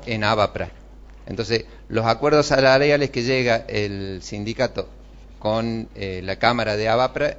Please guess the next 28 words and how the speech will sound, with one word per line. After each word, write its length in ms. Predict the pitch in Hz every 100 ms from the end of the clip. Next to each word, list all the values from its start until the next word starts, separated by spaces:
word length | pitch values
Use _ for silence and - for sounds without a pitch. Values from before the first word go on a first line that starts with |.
| -
es 160 | 107
el 160 | 104 101
que 140 | 101
nos, 580 | 98 92 90 90 90 - -
por 120 | 107
eso 180 | 107 117
son 380 | 120 113 110 -
actas 540 | 113 110 - 117 - - - - -
de, 460 | - 101 104 107 -
eh, 480 | - 95 92 90 87
la, 220 | 90 87 92 - - - - - -
es 140 | 107
la 120 | 117
parte 260 | - 151 151
patronal, 540 | 143 143 131 139 135 -
claro, 220 | 127 107 - -
son 220 | - 123
las 140 | 117 117
actas 280 | 117 - 117
de 40 |
acuerdo 360 | 117 123 131 113
de 200 | 104 101
abapra 500 | 107 123 135 135 127
con, 340 | 110 113 120 - - - - -
eh, 360 | 98 92 90 82
el 100 | 85
sindicato 520 | - 98 92 104 95
bancario. 360 | 92 95 87